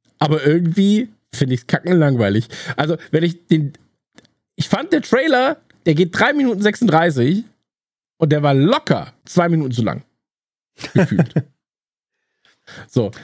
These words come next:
Speaker 1: und,
Speaker 2: Hatte ich
Speaker 1: ähm,
Speaker 2: beim ersten Trailer, aber beim zweiten jetzt gar nicht. Der zweite hatte mich. Beim ersten Trailer war auch so, so, okay, mega bildgewaltig, krasser Cast, aber irgendwie kriegt's mich nicht. Und jetzt hat's mich aber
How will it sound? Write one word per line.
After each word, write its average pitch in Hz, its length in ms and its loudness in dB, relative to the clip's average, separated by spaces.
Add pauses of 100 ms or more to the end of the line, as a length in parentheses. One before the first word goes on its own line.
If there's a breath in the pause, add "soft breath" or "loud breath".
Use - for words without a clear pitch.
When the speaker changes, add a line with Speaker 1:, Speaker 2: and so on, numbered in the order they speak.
(140)
Speaker 1:
und, 143 120 2
Speaker 2:
Hatte 202 160 2
ich 247 100 2
Speaker 1:
ähm, 139 60 0
Speaker 2:
beim 196 180 2
ersten 208 380 0
Trailer, 247 400 2
aber 180 220 2
beim 160 200 2
zweiten 226 460 -2
jetzt 214 220 -2
gar 139 180 0
nicht. 135 180 -2
Der 139 120 0
zweite 190 500 0
hatte 180 220 -2
mich. 120 280 -2 (1300 loud breath)
Beim 165 180 2
ersten 214 300 0
Trailer 226 340 4
war 196 160 4
auch 214 120 4
so, 180 140 0
so, 156 340 2
okay, 180 300 0
mega 185 380 4
bildgewaltig, 190 920 0
krasser 180 540 -2
Cast, 175 540 0
aber 156 400 2
irgendwie 170 460 0
kriegt's - 320 -6
mich 147 120 2
nicht. 135 280 0
Und 139 260 -2
jetzt 175 300 0
hat's 196 200 0
mich 170 220 0
aber 156 380 4